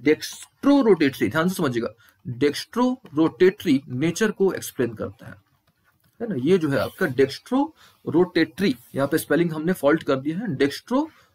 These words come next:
इसको फिर से स्पेलिंग थोड़ा गलत हो गया यहाँ पे, डेक्स-,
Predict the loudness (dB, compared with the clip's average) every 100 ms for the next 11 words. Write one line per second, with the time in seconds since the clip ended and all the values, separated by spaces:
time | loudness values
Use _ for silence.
0 | _ _ _ _ -6 -4 0 0 2 0
1 | 0 0 0 0 2 2 0 0 0 -4
2 | -2 0 -2 -4 -16